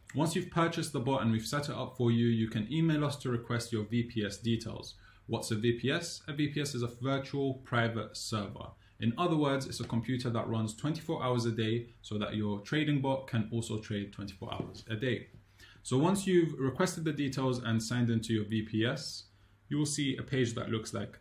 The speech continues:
this. Now, there's a lot going on on the screen, but I'm gonna explain everything very shortly.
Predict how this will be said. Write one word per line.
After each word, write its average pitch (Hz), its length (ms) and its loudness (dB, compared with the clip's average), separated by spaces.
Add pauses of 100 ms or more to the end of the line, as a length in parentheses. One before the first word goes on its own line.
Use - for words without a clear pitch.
this. - 460 -8 (1200)
Now, 110 360 2 (280)
there's 139 220 6
a 147 40 6
lot 147 200 6
going 139 240 6
on 131 240 4
on 120 120 6
the 113 60 6
screen, 165 400 0
but 127 60 -2
I'm 120 120 2
gonna 120 180 4
explain 107 300 0
everything 104 440 -2
very 101 160 -4
shortly. 107 500 -2